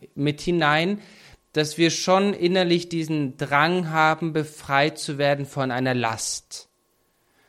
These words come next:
Wir haben etwas getan, was uns belastet, wo wir sagen, es ist vielleicht auch ein bisschen meine Schuld gewesen und ich habe gute Erfahrungen vielleicht auch mal gemacht in der Beichte und so wird's zu einem Moment, wo ich sage, ich möchte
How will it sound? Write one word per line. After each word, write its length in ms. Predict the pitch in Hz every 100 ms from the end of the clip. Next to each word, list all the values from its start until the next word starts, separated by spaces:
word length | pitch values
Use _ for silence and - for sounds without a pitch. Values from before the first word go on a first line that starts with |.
| _ _
Wir 180 | 127 123
haben 140 | 123
etwas 640 | 120 110 117 113 - - - _ _ _ -
getan, 460 | 120 - 151 180
was 200 | 165 147
uns 180 | 143 -
belastet, 640 | 135 135 175 208 - 196 156
wo 120 | 135
wir 100 | 135
sagen, 280 | 139 139 135
es 140 | 131
ist 100 | 127
vielleicht 240 | - 127
auch 100 | 123
ein 100 | 120
bisschen 260 | 123 123 123
meine 240 | 120 117
Schuld 340 | 113 170 185 -
gewesen 680 | 151 143 165 180 185 202 202 - - - - - - _
und 400 | 147 147 147 147
ich 180 | 139
habe 220 | 160 156 -
gute 240 | 165 156
Erfahrungen 460 | 143 143 202 233 214
vielleicht 280 | 180 165 160
auch 60 |
mal 160 | 151 147
gemacht 360 | 143 143 143 156
in 100 | 139
der 80 |
Beichte 420 | 135 139 160 - 160
und 100 | 147
so 160 | 143
wird's 280 | 156 156 -
zu 100 | 160
einem 160 | 143 143
Moment, 480 | 139 143 170 175
wo 60 | 156
ich 100 | 147
sage, 260 | 147 143 143
ich 140 | -
möchte 440 | 147 147 - 147